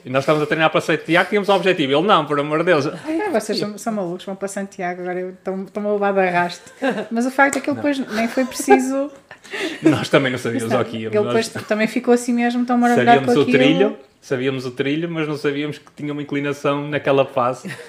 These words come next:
Speaker 2: <laughs>
Speaker 1: Mas tudo bem, opá, estávamos preparados para o dia todo, saímos de manhãzinha cedo, tipo, vamos fazer com a
Speaker 2: Ah,
Speaker 1: nossa
Speaker 2: sim,
Speaker 1: calma.
Speaker 2: vamos
Speaker 1: Se
Speaker 2: a
Speaker 1: cansar,
Speaker 2: comida
Speaker 1: cansa
Speaker 2: e
Speaker 1: ou para,
Speaker 2: tudo,
Speaker 1: está
Speaker 2: sim.
Speaker 1: tudo bem.
Speaker 2: E paramos, fazia.
Speaker 1: Mas ele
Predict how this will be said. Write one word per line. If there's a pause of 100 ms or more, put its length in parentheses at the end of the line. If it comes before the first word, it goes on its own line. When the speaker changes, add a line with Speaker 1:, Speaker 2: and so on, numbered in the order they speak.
(140)
Speaker 2:
<laughs>
Speaker 1:
Mas
tudo
bem,
opá,
estávamos
preparados
para
o
dia
todo,
saímos
de
manhãzinha
cedo,
tipo,
vamos
fazer
com
a
Speaker 2:
Ah,
Speaker 1:
nossa
Speaker 2:
sim,
Speaker 1:
calma.
Speaker 2:
vamos
Speaker 1:
Se
Speaker 2:
a
Speaker 1:
cansar,
Speaker 2:
comida
Speaker 1:
cansa
Speaker 2:
e
Speaker 1:
ou
para,
Speaker 2:
tudo,
Speaker 1:
está
Speaker 2:
sim.
Speaker 1:
tudo
bem.
Speaker 2:
E
paramos, (120)
fazia. (220)
Speaker 1:
Mas
ele